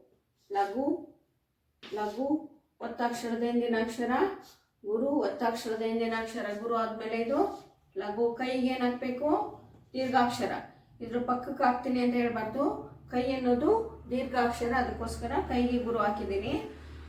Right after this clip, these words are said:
ಯೋ, ಇದು ರಸ್ವಾಕ್ಷರ ಲಘು, ಲೇನು ಕೂಡ ರಸ್ವಾಕ್ಷರನೇ ಲಘು, ರೇ ಲಸ್-, ರಸ್ವಾಕ್ಷರ ಲಘು, ದಮ್ ಸೊನ್ನೆ ಇದೆ ಗುರು ಹಾಕ್ಬೇಕು. ಆ, ಗ-, ಗುರು ಮತ್ತೆ ಅರ್ಕವತ್ತಿನ ಹಿಂದಿನ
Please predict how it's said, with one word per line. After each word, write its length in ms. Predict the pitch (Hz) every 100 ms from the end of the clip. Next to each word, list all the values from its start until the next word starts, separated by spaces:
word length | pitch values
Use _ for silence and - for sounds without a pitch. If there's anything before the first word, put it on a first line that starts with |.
| - - - 247
ಯೋ, 400 | 254 247 - -
ಇದು 160 | 240 269
ರಸ್ವಾಕ್ಷರ 720 | 233 233 220 247 233 240 233 233
ಲಘು, 600 | 233 214 262 381 - - _ _ _ - _
ಲೇನು 300 | - 240 240
ಕೂಡ 200 | 233 240 240 240
ರಸ್ವಾಕ್ಷರನೇ 1120 | 220 220 - 233 - 240 226 240 277 - - - _ 233
ಲಘು, 580 | 226 214 254 381 - - _ -
ರೇ 520 | 214 233 277 320 -
ಲಸ್-, 520 | 202 214 - - 202
ರಸ್ವಾಕ್ಷರ 600 | 233 240 240 226 - 220 233 - - -
ಲಘು, 640 | 214 220 220 277 415 - - _ _ -
ದಮ್ 500 | 247 240 277 - -
ಸೊನ್ನೆ 340 | - 247 247
ಇದೆ 280 | 233 233 226
ಗುರು 200 | 233 240
ಹಾಕ್ಬೇಕು. 720 | 220 - 220 - 254 415 453 - _ _ _ _ 214
ಆ, 60 |
ಗ-, 340 | 208 240 240 233
ಗುರು 240 | 247 247
ಮತ್ತೆ 400 | 262 240 240 277
ಅರ್ಕವತ್ತಿನ 760 | 247 247 233 233 285 277 277 254
ಹಿಂದಿನ 320 | 254 254